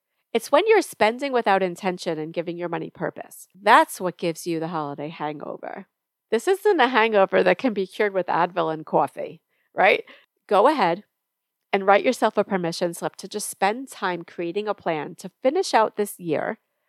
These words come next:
and set yourself up for next year now. When you spend, save, invest, and give with intention,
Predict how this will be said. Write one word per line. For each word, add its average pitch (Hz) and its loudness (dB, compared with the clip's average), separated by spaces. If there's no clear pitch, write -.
and 220 -8
set - -2
yourself 254 -2
up 190 0
for 185 -4
next 170 -8
year 151 -6
now. 160 -6
When 233 -6
you 196 -8
spend, 208 -2
save, 202 -2
invest, 190 0
and 196 -10
give 208 -2
with 226 -4
intention, 202 -8